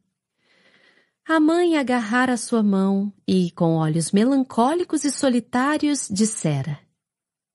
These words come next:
"Minha queridíssima Priscila, não há nada de mais precioso neste mundo do que o amor." Hyacinth olhou furtivamente para Lady Danbury,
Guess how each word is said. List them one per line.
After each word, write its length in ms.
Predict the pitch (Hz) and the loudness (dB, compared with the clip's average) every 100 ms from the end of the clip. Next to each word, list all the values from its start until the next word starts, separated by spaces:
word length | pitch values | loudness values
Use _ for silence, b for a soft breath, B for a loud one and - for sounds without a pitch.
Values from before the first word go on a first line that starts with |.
| _ _ _ | _ _ _
"Minha 280 | 269 277 262 | 2 2 2
queridíssima 880 | - 233 220 190 254 269 - 240 220 | 0 0 -2 -4 -4 -6 0 0 2
Priscila, 760 | 220 214 - - 208 196 202 185 _ _ _ b b - | 0 -2 -4 0 2 2 0 -4 _ _ _ b b 2
não 160 | 220 | 4
há 80 | 208 | 4
nada 400 | 202 214 214 180 | 2 2 0 -2
de 100 | 180 | -2
mais 440 | 170 175 220 294 | 0 0 0 -2
precioso 640 | - 254 240 - 208 254 247 | -4 -6 -4 0 2 2 2
neste 340 | 214 208 - | 0 0 -2
mundo 460 | 185 175 214 247 226 | 2 2 2 2 0
do 100 | 208 | 0
que 140 | 208 | 0
o 80 | 196 | 0
amor." 560 | 190 175 143 - - _ _ _ _ _ _ _ _ _ _ _ _ _ | 2 2 0 -4 -14 _ _ _ _ _ _ _ _ _ _ _ _ _
Hyacinth 580 | - 330 415 - 370 - | -4 -4 -4 -4 -4 -2
olhou 300 | 294 269 311 | 0 0 0
furtivamente 1040 | - 285 - - 370 349 285 247 247 226 | -2 -6 -8 -6 -4 0 2 2 2 0
para 240 | 185 170 170 | -2 0 2
Lady 300 | 170 175 180 | 0 0 -2
Danbury, 540 | 170 170 165 165 160 | 0 0 0 -2 -6